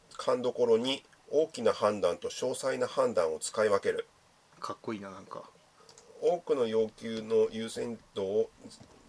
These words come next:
Speaker 1: あの、判断基準に基づいて調査し、優先度を決定するには多大な時間を要する。効率的な進め方の一つの方法には、例えば有効性という指標に対し、効果が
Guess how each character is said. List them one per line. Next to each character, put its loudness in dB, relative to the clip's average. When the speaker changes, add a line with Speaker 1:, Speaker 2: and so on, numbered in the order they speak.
Speaker 1:
あ -4
の、 -6
判 0
断 2
基 -12
準 -6
に -6
基 -8
づ -4
い -10
て -12
調 -2
査 -6
し、 -10
優 -4
先 -8
度 -2
を -2
決 -12
定 -4
す -8
る -6
に -4
は -4
多 -6
大 6
な 6
時 -2
間 2
を -8
要 -4
す -10
る。 -10
効 -4
率 -10
的 -8
な -2
進 -8
め -4
方 -4
の 0
一 -6
つ -10
の -2
方 -4
法 -2
に -6
は、 -2
例 0
え 0
ば 2
有 -6
効 -8
性 -6
と -4
い -8
う -4
指 -6
標 -4
に -12
対 0
し、 -10
効 6
果 2
が 0